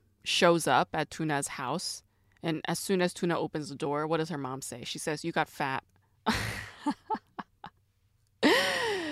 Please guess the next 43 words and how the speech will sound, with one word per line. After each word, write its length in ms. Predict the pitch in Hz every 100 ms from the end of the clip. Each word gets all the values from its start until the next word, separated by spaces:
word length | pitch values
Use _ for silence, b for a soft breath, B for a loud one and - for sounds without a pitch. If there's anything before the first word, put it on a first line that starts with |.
| 269 226
was 280 | 226 254 254
like, 180 | 254 185
"What 260 | 190 254
fat?" 520 | - - 254 254 156 -
She 520 | - - 269 277 277
looks 260 | 233 233
sickly. 560 | - 220 - 190 151 - _
She 240 | - 262
looks 260 | 247 262 -
like 120 | 277
she 160 | - 247
needs 240 | 240 226
to 140 | - 220
be 360 | 202 190 180 - b b -
put 320 | 254 277 -
to 140 | 254
bed 440 | 185 - 156 175 208
and 180 | 180 170
fed 340 | - 185 175
milk 580 | 160 160 165 - - - _ -
every 280 | 190 165 180
single 360 | 202 175 151
night 340 | 156 147 135 -
for 220 | - 170
the 100 | 156
next 240 | 151 - -
forty 340 | 175 156 147
days. 280 | 156 143 -
That's 220 | 208 -
what 100 | 254
she 180 | - 165
looks 320 | 151 - -
like. 280 | 127 143 -
What 80 | -
the 80 |
hell 100 | 466
are 60 | 453
you 80 | 381
talking 300 | 269 220 240
about? 180 | 170 156
She 120 | 160
looks 200 | - -
fat. 380 | - 131 123